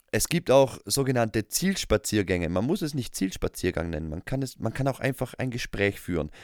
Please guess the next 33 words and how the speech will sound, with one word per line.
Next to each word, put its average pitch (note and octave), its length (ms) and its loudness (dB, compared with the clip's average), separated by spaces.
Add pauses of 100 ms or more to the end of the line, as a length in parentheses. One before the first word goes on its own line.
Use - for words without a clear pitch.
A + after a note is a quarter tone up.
(140)
was F#2+ 200 2
oft - 300 0
schon A2 240 0 (400)
für - 180 0
mich A#2+ 300 2
zum C3 160 -2
Beispiel B2+ 300 -2
sehr - 180 0
befreiend C3 540 -2
ist, E2 180 -4
wenn G#2 80 -2
ich - 140 -6
einfach A2 240 -10
mal A2 240 -6 (420)
drüber G2 280 0
reden D2 260 -4
kann. C2 240 -8
Dann D2+ 100 -6
hilft A#2+ 240 -4
mir E2 60 0
das D#2+ 180 2
selber E2+ 280 4
schon D#2 240 -4 (280)
sehr F2 340 2
weiter. F#2 480 2
Aber G2+ 140 4
ich B2+ 80 2
möchte F3 240 2
das F#2+ 160 0
jetzt - 160 -8
natürlich D#2+ 340 -4
nicht - 280 -10 (360)
ausschlachten. - 840 -2